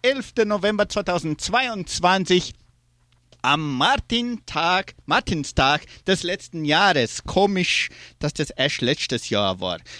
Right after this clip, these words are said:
Rufen Sie an, drei sechs zwei fünf neunzehn null null oder WhatsApp-Nummer drei sechs zwei fünf acht fünf zwei acht.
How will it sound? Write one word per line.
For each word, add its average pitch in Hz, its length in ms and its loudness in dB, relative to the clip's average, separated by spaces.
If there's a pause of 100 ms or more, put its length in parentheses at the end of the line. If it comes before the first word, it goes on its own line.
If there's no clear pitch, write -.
(180)
Rufen 262 240 0
Sie 226 120 0
an, 233 240 0
drei 240 180 2
sechs 214 200 -2
zwei 208 180 0
fünf 190 320 -2
neunzehn 226 600 0
null 202 220 4
null 151 320 4
oder 196 240 2
WhatsApp-Nummer 139 720 0
drei 180 300 0
sechs 139 220 -8
zwei 175 120 -2
fünf 135 300 -2 (160)
acht 202 220 -2 (300)
fünf 180 220 -2 (180)
zwei 143 300 -2
acht. - 380 -2